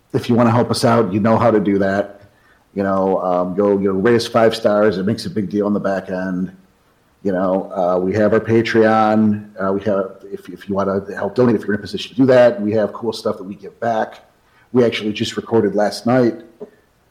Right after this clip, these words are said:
um, one of the, the gifts for the Patreons, uh, that's gonna be showing up later this week. And, uh, it, it came out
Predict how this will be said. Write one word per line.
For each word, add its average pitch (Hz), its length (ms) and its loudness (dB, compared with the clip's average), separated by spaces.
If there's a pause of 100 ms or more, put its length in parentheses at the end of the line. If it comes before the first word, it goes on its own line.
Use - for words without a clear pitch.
(140)
um, 110 320 4
one 113 140 4
of 104 60 0
the, 104 380 2
the 107 80 -2
gifts - 600 -6 (760)
for 110 220 0
the 101 100 -2
Patreons, 101 1040 -4
uh, 95 100 -6
that's 104 200 -6
gonna 101 160 -6
be 101 80 -6
showing 107 260 -2
up 98 140 -4
later 101 200 0
this 98 220 -4
week. 104 420 -6 (360)
And, 95 200 -2
uh, 95 100 -2
it, 139 420 -2
it 139 160 2
came 123 200 2
out 110 120 2